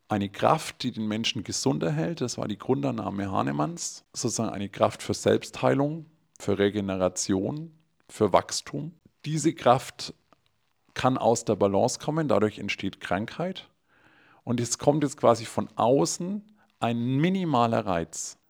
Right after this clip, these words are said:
Und dieser minimale Reiz führt dazu, dass dieses System wieder in die Balance kommt.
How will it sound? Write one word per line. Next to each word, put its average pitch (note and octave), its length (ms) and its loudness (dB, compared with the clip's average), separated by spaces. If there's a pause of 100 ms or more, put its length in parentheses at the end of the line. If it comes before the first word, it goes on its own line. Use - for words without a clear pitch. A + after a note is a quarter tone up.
(100)
Und G#2 160 -10
dieser C#3+ 240 2
minimale B2 580 0
Reiz F#2 260 -2
führt - 240 -4
dazu, A#2+ 500 2 (280)
dass - 220 -8
dieses G#2 260 -6
System G#2+ 460 -4
wieder G#2 180 2
in G2+ 100 -6
die G2 80 -2
Balance F#2 480 -6
kommt. - 260 -16